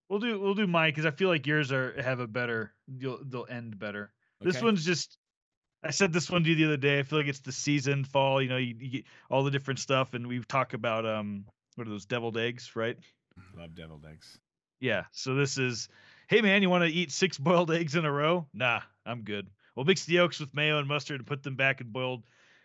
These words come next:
Speaker 1: egg whites and then cover it with paprika." And then it's a
Speaker 2: Paprika.
Speaker 1: picture from, uh, <laughs> "You son of a bitch, I'm in." <coughs>
Speaker 2: <laughs>
Speaker 1: What show is that from? I can't, I can't
Speaker 2: I
Speaker 1: remember
Speaker 2: don't
Speaker 1: right
Speaker 2: know.
Speaker 1: now.
Speaker 2: I don't
Speaker 1: Uh,
Speaker 2: know.
Speaker 1: but I just, it made me rethink,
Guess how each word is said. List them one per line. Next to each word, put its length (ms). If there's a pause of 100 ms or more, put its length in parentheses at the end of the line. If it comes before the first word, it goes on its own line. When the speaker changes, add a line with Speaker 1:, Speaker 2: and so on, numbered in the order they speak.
Speaker 1:
egg 180
whites 380
and 80
then 100
cover 280
it 20
with 160
paprika." 500
And 100
then 100
it's 160
a 40
Speaker 2:
Paprika. 300
Speaker 1:
picture 140
from, 160
uh, 260 (400)
<laughs> 720 (280)
"You 120
son 280
of 80
a 60
bitch, 380
I'm 180
in." 260 (280)
<coughs> 1000
Speaker 2:
<laughs> 80
Speaker 1:
What 160
show 220
is 60
that 160
from? 220
I 120
can't, 300
I 100
can't 200
Speaker 2:
I 60
Speaker 1:
remember 200
Speaker 2:
don't 80
Speaker 1:
right 60
Speaker 2:
know. 80
Speaker 1:
now. 60 (2000)
Speaker 2:
I 140
don't 200
Speaker 1:
Uh, 140
Speaker 2:
know. 240
Speaker 1:
but 100
I 60
just, 240 (680)
it 260
made 180
me 80
rethink, 580